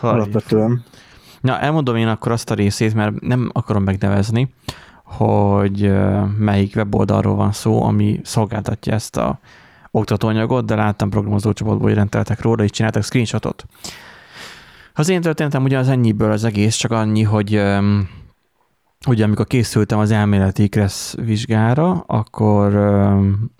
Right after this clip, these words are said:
Speaker 1: akkor ugye az oktatóanyag az eb-, ebben a rendszerben volt ugyanígy.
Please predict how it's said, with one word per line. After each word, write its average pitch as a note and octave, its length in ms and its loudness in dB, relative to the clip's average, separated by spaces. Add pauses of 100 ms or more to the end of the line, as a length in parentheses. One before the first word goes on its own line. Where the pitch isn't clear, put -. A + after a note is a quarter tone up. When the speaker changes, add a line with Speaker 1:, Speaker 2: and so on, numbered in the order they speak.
(140)
Speaker 1:
akkor G#2+ 380 -2
ugye G#2 200 0
az G#2 160 0
oktatóanyag A2 680 0
az G#2 140 0
eb-, G2+ 320 -2
ebben A2 340 -2
a G2 80 2
rendszerben G2 540 0
volt G2+ 220 -4
ugyanígy. - 500 -6